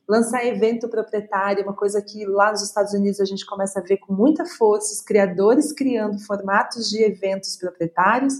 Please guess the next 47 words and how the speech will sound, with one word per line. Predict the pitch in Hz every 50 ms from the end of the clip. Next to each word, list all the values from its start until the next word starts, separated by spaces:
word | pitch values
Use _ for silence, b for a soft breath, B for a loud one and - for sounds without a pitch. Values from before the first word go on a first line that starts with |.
| -
e | 196 175
que | - - 214 220 233
isso | 220 226 233 220 -
tem | 226 226 220
muito | 214 214 220 226 226 220 220
espaço | 208 202 - - 185 175 175 180
pra | - 175
crescer | 175 170 170 165 - - 175
aqui | 170 170 - -
também. | - - 156 160 160 175 190 202 202 - b b b _ _
Não | 185 190 196 202
é | 214
só | 214 - - 214 214
esperar | 220 - - 214 190 180 185 180 190 196 202 208 - - - - _ _ _ _
uma | 190 190 202 202 196
marca | - 180 180 185 180 - -
fazer | 185 - 175 165 156 165 156
isso | 151 156 - 151 -
por | - 147 139
você. | - 139 - - - - - - -
O | 170
criador | - - 208 196 180 180 180 175 190 202 208 202 190
é | 175 170
a | 165 156
marca, | 156 151 143 139 139 139 - - _ - - -
ele | - 202 202 208 202 185 185
é | 165 160
o | 165 165
negócio, | 165 160 156 160 170 170 175 175 175 - 180
ele | 180 175
é |
o | 175 175
protagonista, | - 175 170 170 165 165 - 165 165 175 190 190 190 - - 185 - b b b b -
a | 165 165
marca | 165 170 175 175 175 - 180 175
vem | - 165 175 190 208 208 196 -
participando | - 190 214 262 269 - - - - 240 247 - 220 214 214 208
dessa | 208 214 208 - 208
conversa | - - 240 220 185 175 165 165 - - - - 170
e | 170
ele | 175 185 185
tem | 185 190 185
que | - -
tá | - 180 180
à | -
frente, | - - 175 175 175 170 170 - -
de | - 170